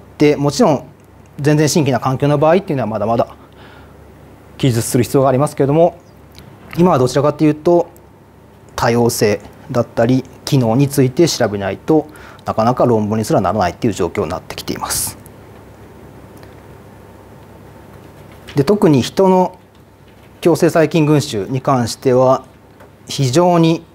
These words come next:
あの、力を入れて研究が行われていて、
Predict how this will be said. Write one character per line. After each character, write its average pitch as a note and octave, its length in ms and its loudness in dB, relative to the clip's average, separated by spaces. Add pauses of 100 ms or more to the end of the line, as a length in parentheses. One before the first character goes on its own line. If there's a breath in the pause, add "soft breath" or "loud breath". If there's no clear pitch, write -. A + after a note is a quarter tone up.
(280)
あ C3+ 100 -6
の、 B2 180 -2
力 B2+ 380 0
を G2+ 80 -2
入 G2 60 -4
れ G2 80 -2
て B2 240 -2
研 A2+ 380 -6
究 A#2 200 -4
が B2 100 2
行 A2+ 180 -2
わ G2+ 180 0
れ G2+ 80 -4
て G#2 140 -8
い G2+ 80 -10
て、 C3 280 0